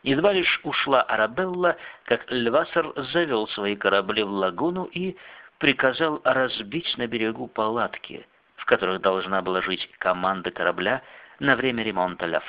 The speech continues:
Фудр". Вечером к заходу солнца ветер усилился, а затем перешел в сильный шторм. Левасер был рад тому, что успел вывести людей на берег, а корабли ввести в безопасное убежище.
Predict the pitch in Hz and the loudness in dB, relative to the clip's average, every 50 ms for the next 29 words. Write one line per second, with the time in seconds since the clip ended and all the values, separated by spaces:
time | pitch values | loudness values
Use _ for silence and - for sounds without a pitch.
0 | - - - 58 53 - - - - - - - - _ _ _ _ _ _ _ | -10 -14 -12 -14 -14 -14 -14 -14 -12 -12 -14 -16 -18 _ _ _ _ _ _ _
1 | _ _ _ - 131 151 226 214 - 208 190 185 165 - - 135 - - 120 117 | _ _ _ -2 0 2 2 2 2 2 0 -2 0 0 -2 0 0 0 0 0
2 | 117 - - 185 196 180 - - 135 113 143 - - - - - 147 - - - | 0 0 0 -2 -2 -4 -4 -4 -4 -4 -4 -6 -8 -10 -10 -10 -8 -6 -6 -4
3 | - 98 98 90 90 90 87 - - - - - - - - - - - - 98 | -2 0 0 0 -2 -4 -6 -8 -10 -10 -10 -12 -12 -14 -16 -14 -6 4 8 8
4 | 95 92 95 - 104 - - 139 170 160 127 107 - - 95 98 98 - - 120 | 8 8 6 2 -2 -4 -4 -4 -4 -2 2 2 4 4 2 0 -4 -4 -4 -4
5 | 113 120 131 131 - - - 160 156 - - - - - _ _ _ _ - 101 | -4 -4 -4 -4 -4 -2 -2 -4 -4 -6 -10 -14 -20 -20 _ _ _ _ 0 2
6 | 92 90 85 95 104 - 120 120 113 110 123 127 - - 127 135 127 110 120 - | 4 6 6 6 4 2 0 -2 -2 -2 -2 -2 0 0 2 4 4 4 2 0
7 | - _ - 180 180 180 143 - - 101 95 90 - - - - - - 147 - | -2 _ -4 -2 -2 -2 -2 -2 0 0 -2 -2 -2 -8 -16 -10 -6 -2 -2 -2
8 | - - 131 104 95 87 - - 110 104 104 98 87 87 - - - 95 90 95 | 0 2 2 2 2 0 -2 -6 -6 -4 -2 -2 -2 -4 -6 -6 -4 -2 -2 -2
9 | 98 90 101 98 92 90 92 90 85 85 85 95 101 - - - - 87 80 82 | -2 -2 -2 -2 -2 -2 -4 -6 -4 -2 0 0 0 0 -2 -4 -4 -4 -4 -4
10 | - - - 90 90 87 92 95 113 113 - - - - - - 101 95 90 90 | -4 -2 -2 -2 -2 -2 -2 -2 -2 -2 -4 -8 -14 -14 -10 -8 -8 -6 -4 -6
11 | 90 - - - - 87 85 92 90 95 92 - 87 82 - - 101 98 101 104 | -6 -6 -8 -8 -10 -8 -8 -4 -2 0 0 0 -2 -4 -4 -4 -6 -6 -4 -4
12 | 113 123 95 85 - - - - - - | -4 -4 -4 -4 -4 -2 -2 -4 -4 -8